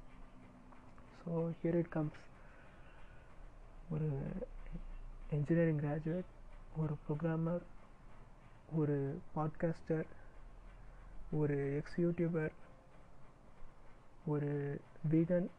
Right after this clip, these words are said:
ஒரு எஃப்ஒய்எஸ்எஸ் ஆக்டிவிஸ்ட், இதெல்லாம் தாண்டி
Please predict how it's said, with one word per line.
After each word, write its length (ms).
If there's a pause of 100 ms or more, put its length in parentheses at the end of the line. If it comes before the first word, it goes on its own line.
(1600)
ஒரு 260
எஃப்ஒய்எஸ்எஸ் 680
ஆக்டிவிஸ்ட், 400 (840)
இதெல்லாம் 280
தாண்டி 460